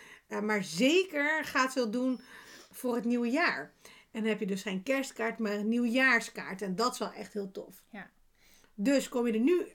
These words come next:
Speaker 1: pas achter dat je denkt, "Oh jee, een kerstkaart."
Speaker 2: Ja.
Speaker 1: Of ben je niet zo van de kerstkaart of wil je opvallen op een ander moment? Zakelijk gezien is dit mijn tip. Stuur een nieuwjaarskaart.
Speaker 2: Ik denk dat inderdaad business-wise dat dat misschien nog wel,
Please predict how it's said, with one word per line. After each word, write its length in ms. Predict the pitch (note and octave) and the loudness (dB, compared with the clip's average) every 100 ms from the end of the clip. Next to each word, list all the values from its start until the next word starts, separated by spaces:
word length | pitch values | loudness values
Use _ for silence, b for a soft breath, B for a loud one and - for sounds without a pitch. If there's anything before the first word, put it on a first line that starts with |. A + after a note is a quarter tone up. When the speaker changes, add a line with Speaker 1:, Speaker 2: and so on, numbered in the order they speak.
| _ - | _ -4
Speaker 1:
pas 200 | A#3+ B3+ | -2 -2
achter 220 | - G#3 | -4 -6
dat 80 | G#3 | -6
je 80 | |
denkt, 240 | F#3+ - - | -6 -6 0
"Oh 120 | D4+ | 2
jee, 280 | C4 A3+ F3+ | 4 2 0
een 100 | F#3 | -2
kerstkaart." 580 | C#4+ D4 D4 C4+ C4 - - | 0 0 0 0 0 -4 -14
Speaker 2:
Ja. 160 | F#3 - | -10 -6
Speaker 1:
Of 180 | - G3+ | -4 2
ben 180 | C4 C#4 | 6 6
je 60 | |
niet 240 | C#4 D#4 - | 6 2 0
zo 160 | B3 A#3 | 0 0
van 120 | A3 | -4
de 80 | G3 | -2
kerstkaart 460 | A3+ - G#3 G3 | -2 -2 -4 -4
of 100 | G3+ | -2
wil 140 | G3 G#3 | 2 2
je 160 | A3 | 2
opvallen 380 | E4+ - C4 G#3 | -2 -2 0 0
op 80 | G3 | -2
een 100 | A3+ | -2
ander 240 | A3+ G#3 | 0 0
moment? 420 | G3+ A3+ E4+ G#4+ b b b b | 0 0 0 -2 b b b b
Zakelijk 760 | - F3 E3 A#3+ D#4 - D4 C#4 | -4 0 4 6 4 4 -2 -2
gezien 320 | B3+ A3+ A#3+ | -4 -2 0
is 100 | A3 | 0
dit 200 | G3 B3 | 0 0
mijn 240 | A#3 G#3 F#3+ | 0 -2 0
tip. 240 | C4+ D4 - b b b b b | -2 -2 -8 b b b b b
Stuur 260 | - - G#4+ | -4 4 6
een 60 | G4 F#4+ | 4 2
nieuwjaarskaart. 760 | F#4+ F#4+ G#4+ - A3+ F#3 - _ B B B B _ | 2 2 2 -2 -2 -4 -6 _ B B B B _
Speaker 2:
Ik 180 | D4+ B3+ | -6 -2
denk 180 | C4 A#3+ | -2 -2
dat 160 | A#3+ - | -4 -6
inderdaad 500 | B3 B3 A#3 F#3+ - | -4 -2 -2 -2 -4
business-wise 1000 | C4+ D4+ C#4 B3+ G#3+ A#3 A3 C#4+ D4 B3 | -4 -4 -6 -8 -4 -4 -4 -6 -8 -10
dat 120 | A#3 | -12
dat 160 | A3 A#3 | -12 -12
misschien 300 | A3+ - G#3+ | -12 -12 -14
nog 120 | G#3+ | -12
wel, 320 | G#3+ G#3 | -14 -12